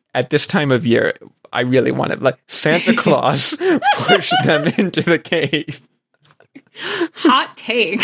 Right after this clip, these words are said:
Speaker 2: <laughs>
Speaker 1: He saw Aang while he was sleeping. He knew that Zuko was awake.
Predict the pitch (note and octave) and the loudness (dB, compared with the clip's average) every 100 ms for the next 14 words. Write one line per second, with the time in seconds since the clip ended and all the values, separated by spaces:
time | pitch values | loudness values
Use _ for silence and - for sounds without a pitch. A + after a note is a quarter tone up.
0 | - G#4 - E4+ C#4 C#4 D4+ - - - | 0 0 2 0 2 0 2 2 0 -2
1 | - D#4+ _ _ _ _ _ _ _ _ | -6 -8 _ _ _ _ _ _ _ _
2 | - C3+ - C#3+ D3 C#3+ C#3+ B2 A2 A2+ | -4 -4 0 0 0 2 2 2 2 2
3 | B2 A2+ G#2+ B2+ B2+ A#2 A2+ C3 B2 C3+ | 0 -2 -2 -2 -6 -4 -6 0 4 4
4 | B2 A#2+ B2+ B2+ C3 A2+ A2+ G#2 A2 A2+ | 4 0 0 -2 2 4 4 2 2 0
5 | - | -2